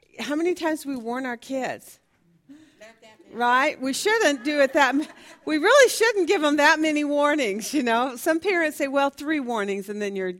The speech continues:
Speaker 1: you're out," right? But, but there are some parents who say, "No, you get, you get one warning and then you're done." But God, how many years did God plead with Israel to remember their covenant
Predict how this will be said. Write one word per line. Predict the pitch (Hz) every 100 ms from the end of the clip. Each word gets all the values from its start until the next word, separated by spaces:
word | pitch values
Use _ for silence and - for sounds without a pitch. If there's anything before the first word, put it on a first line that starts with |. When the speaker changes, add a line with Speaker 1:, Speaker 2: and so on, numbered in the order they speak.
| _
Speaker 1:
you're | 202 185
out," | 160 185 147
right? | - 196 208 - - - - -
But, | 269 240 - - -
but | 214 254 240 240 - -
there | 226 285 269
are |
some | 254 330
parents | 320 339 277 254
who | 262
say, | 254 247
"No, | 247 240
you | 240
get, | 233 226 -
you | 240 254
get | 247 -
one | 220 247 262
warning | 220 202 196 185
and | 196
then | 185
you're | 180 180
done." | 180 123 110 - - - - -
But | 233 208
God, | 233 247 294 403 403 _ _ _ _ _ _ _
how | - 285
many | 302 349 339
years | 269 294 277 262
did | - 220
God | 226 226 226 240 262 - _ _ _ _ _ _ _
plead | - 285 294 294 269
with | 226 220
Israel | 226 220 208 170 165 151 196 _ -
to | 247
remember | 226 214 220 247 294
their | 269
covenant | 262 - 226 214 196 190 -